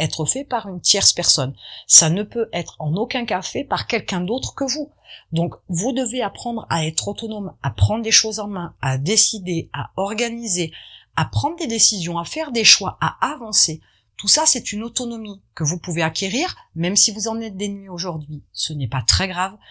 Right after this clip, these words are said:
Il y a quand même tout un tas de possibilités d'apprendre dans tout un tas de domaines. Et plus vous en savez sur un domaine, plus il vous est possible d'avancer.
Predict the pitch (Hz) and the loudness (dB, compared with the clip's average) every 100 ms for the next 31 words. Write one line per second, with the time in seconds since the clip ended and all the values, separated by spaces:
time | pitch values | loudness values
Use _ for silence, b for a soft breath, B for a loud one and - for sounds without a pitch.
0 | B B 175 165 190 165 180 - - 220 | B B -4 -2 -2 -6 -6 -10 -6 -6
1 | 214 214 - 208 196 185 180 196 165 151 | -4 -6 0 2 2 -2 -10 -6 -2 0
2 | 147 190 - 208 202 170 143 - 175 160 | 0 0 -2 -2 -4 -4 -4 -6 -4 -4
3 | 160 143 147 151 202 262 B B B - | 0 0 0 2 2 0 B B B -4
4 | 120 - 202 202 214 196 - 185 196 185 | -2 -2 -4 -2 0 4 2 2 -4 -4
5 | - 170 170 170 165 160 - 254 277 196 | -4 -4 -4 -4 -4 -6 -10 -8 -6 -6
6 | 190 180 208 208 - 180 151 147 143 151 | -4 -4 -4 0 0 0 -4 -2 -2 4
7 | - 302 | 2 2